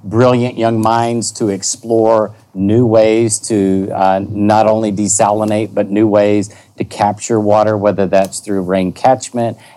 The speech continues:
atmospheric generation. There's a ton of new things that are coming available. Uh, it's just the people allocating the, uh, the resources to,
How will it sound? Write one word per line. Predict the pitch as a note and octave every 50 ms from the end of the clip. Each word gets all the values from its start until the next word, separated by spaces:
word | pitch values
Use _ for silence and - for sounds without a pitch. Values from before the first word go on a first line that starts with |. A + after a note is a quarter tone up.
| _ -
atmospheric | A2+ A2+ A2+ A2 G#2+ G#2 G2 - - - - A2 G#2+ G2 G2+ - -
generation. | D#2+ F#2+ G2 F2 F2 F2+ G#2 B2 D3 C#3 - - - C3 A#2+ A#2+ A#2+ G#2+ - - - - - - - _ _ - -
There's | G2 B2 B2 A#2+ A2 A2+
a | A#2 G2
ton | G2+ G#2 - - B2+ C#3+ D3+ D#3+ D#3 C3+
of | A#2+ G#2
new | A2 A2+ A2+ A#2+ A#2+
things | A#2 - C3 A#2+ A#2+ A2+ G2+ - -
that | G#2+ G2+ G2 G#2 G2 G2+
are | - G2 G2+ G2 F#2+ F#2+ F#2 F#2 F#2 - - - _ _ _ _ - -
coming | - - C#3 C#3+ D3 C#3+ C3+ B2
available. | A2 F#2+ A2+ A#2 A#2+ A#2+ A#2+ A2+ F#2+ E2 F2 E2+ E2 D#2 - _ - - - - _ _
Uh, | - G2 F#2 F#2 F#2+ G#2+
it's | - A2+ A2 - - - -
just | - - B2+ B2 A2+ A2 - -
the | - A2 G#2 G2+ G2 - - - _
people | - B2+ A#2+ A2+ A#2+ A#2+
allocating | - G#2 G#2+ A#2 A2+ A2 - A#2+ A2 G#2+ A2 G#2+ G#2+ G#2+ G#2+ F#2+ D#2+
the, | D#2+ G#2 G#2 G2+ G2+ G2 G2 G2+ F#2
uh, | F#2 F2+ F#2 F2+
the | E2+ F#2
resources | F2+ G2+ G#2+ G2+ G#2 A2 G#2 G2 F#2 - - F#2+ F2+ -
to, | - - - - G2+ F#2+ F#2+ G#2+